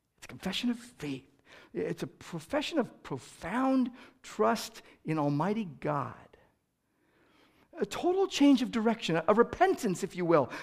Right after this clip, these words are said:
a-, away from past ties to a new tie to Yahweh.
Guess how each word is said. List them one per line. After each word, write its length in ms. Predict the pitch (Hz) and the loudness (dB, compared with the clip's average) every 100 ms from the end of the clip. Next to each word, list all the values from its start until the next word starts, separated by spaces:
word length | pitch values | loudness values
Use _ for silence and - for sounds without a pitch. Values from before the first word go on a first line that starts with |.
| - | 2
a-, 120 | 240 | 10
away 320 | 240 226 277 - | 10 12 12 12
from 200 | 302 247 | 12 10
past 360 | 247 240 - | 12 12 10
ties 300 | - 262 226 | 8 10 8
to 160 | - 226 | 6 6
a 40 | |
new 320 | 214 220 269 | 8 8 6
tie 540 | 269 - 180 170 160 165 - - - | 2 12 12 12 12 8 2 -16 0
to 120 | 240 | 4
Yahweh. 640 | 208 220 277 240 180 | 12 12 12 12 12